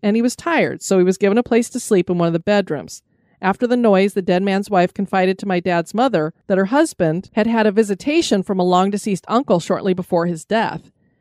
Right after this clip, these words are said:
She said he had trouble sleeping and was laying awake when he saw the uncle enter through the wall.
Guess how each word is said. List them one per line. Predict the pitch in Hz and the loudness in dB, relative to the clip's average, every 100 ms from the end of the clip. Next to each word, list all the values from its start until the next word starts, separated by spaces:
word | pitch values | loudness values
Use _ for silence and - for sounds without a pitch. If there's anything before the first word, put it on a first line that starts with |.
| - | -16
She | 233 | -6
said | - 254 | -2 0
he | 247 | 0
had | 190 | -2
trouble | - 220 190 | -2 -2 -2
sleeping | - 247 277 190 165 160 - | 0 -2 0 -2 -2 -4 -2
and | 180 | 0
was | 185 190 | 0 0
laying | 190 220 | 2 2
awake | 190 180 226 175 - | 2 2 2 2 -2
when | 180 | -2
he | 196 | -2
saw | 208 196 | 0 -2
the | 180 | 0
uncle | 208 233 202 | 0 0 0
enter | 190 185 202 | 0 0 0
through | 202 175 | 2 2
the | 160 | 2
wall. | 165 202 80 - | 2 0 0 -6